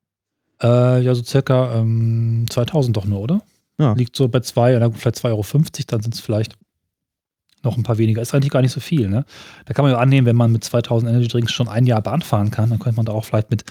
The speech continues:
Speaker 1: sechs Energy Drinks, äh, quer durch Deutschland fahren, ne? Da gab's nämlich sechs italienische,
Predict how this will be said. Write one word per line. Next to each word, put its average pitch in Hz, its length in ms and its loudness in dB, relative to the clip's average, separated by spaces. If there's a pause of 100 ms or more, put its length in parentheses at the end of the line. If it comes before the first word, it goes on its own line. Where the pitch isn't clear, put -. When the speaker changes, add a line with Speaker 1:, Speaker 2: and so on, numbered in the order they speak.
(280)
Speaker 1:
sechs - 440 -2
Energy 139 300 2
Drinks, 151 500 0 (540)
äh, 127 220 2
quer - 240 0
durch 127 160 2
Deutschland 117 400 0
fahren, 90 260 -2
ne? 135 160 2 (220)
Da 113 100 -4
gab's 120 260 -6
nämlich 117 220 2
sechs - 260 -8
italienische, 113 520 0